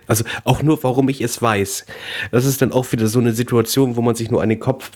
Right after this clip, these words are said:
fassen kann. Ich, äh, habe gedacht, ich habe Frühschicht auf einem Wochenende, auf einem Samstag.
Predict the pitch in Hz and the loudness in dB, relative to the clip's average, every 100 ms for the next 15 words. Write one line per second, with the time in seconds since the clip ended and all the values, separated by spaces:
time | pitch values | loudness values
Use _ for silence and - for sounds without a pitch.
0 | - - 120 113 110 104 107 123 165 - | -12 -2 -2 2 0 2 0 0 -4 -12
1 | - - - 127 139 - - 131 131 127 | -14 -14 -4 0 0 0 0 2 2 2
2 | 127 131 170 175 160 139 151 - - 127 | 0 0 0 0 -2 0 -2 -4 -6 -4
3 | 143 139 143 143 139 131 123 - _ _ | 0 0 0 0 2 2 0 -6 _ _
4 | _ _ - - - - 160 226 - - | _ _ -16 -12 -8 -2 0 2 2 2
5 | 123 - - - - - - 127 131 120 | 0 -2 -12 -12 -12 -10 0 0 2 0
6 | 123 120 139 143 107 98 98 104 113 117 | 2 2 0 0 -2 -2 -2 -4 0 0
7 | 107 120 127 - 85 64 - | 2 2 0 -2 -6 -6 -8